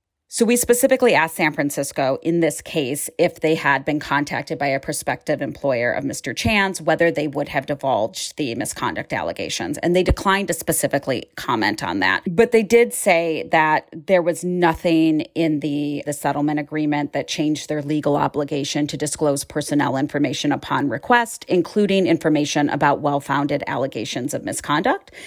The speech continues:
And lawyers we spoke to who reviewed the settlement agreement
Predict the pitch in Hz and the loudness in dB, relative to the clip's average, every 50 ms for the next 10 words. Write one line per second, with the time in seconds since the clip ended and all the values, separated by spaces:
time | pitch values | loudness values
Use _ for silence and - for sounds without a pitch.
0 | - - - - - _ - 190 190 185 180 180 175 170 - - 190 208 214 226 | -18 -18 -18 -20 -10 _ 2 4 6 6 4 4 2 0 0 4 6 6 6 6
1 | 226 226 214 - 185 170 - - - 160 156 - - - 180 160 156 151 - 170 | 6 2 0 0 -4 -4 -2 2 4 4 4 2 -2 -2 0 0 0 2 0 0
2 | 160 143 175 170 147 160 160 170 175 165 165 160 - - 151 147 147 147 151 151 | 0 2 0 -2 -2 0 2 2 2 4 2 -2 0 0 0 2 2 2 2 0
3 | 143 139 - 156 156 151 147 147 143 147 - | -2 -4 -4 -2 0 0 0 0 0 -2 -6